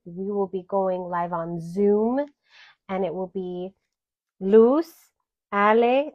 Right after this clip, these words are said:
Tony, Maria, and myself that are facilitating this group together.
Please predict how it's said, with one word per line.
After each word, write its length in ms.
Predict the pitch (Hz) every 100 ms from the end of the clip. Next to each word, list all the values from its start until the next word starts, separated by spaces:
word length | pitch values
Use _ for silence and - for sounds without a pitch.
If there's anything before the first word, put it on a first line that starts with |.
| _
Tony, 680 | - 208 202 226 233 254 262
Maria, 540 | 208 180 190 202 214 208
and 160 | 196
myself 600 | 202 220 - - 190 233 - _ - _ -
that 180 | 190 185
are 100 | 185
facilitating 1160 | - 196 202 202 208 208 202 196 196 185 180 180
this 380 | 185 202 - -
group 280 | 196 196 -
together. 640 | 190 180 180 180 220 285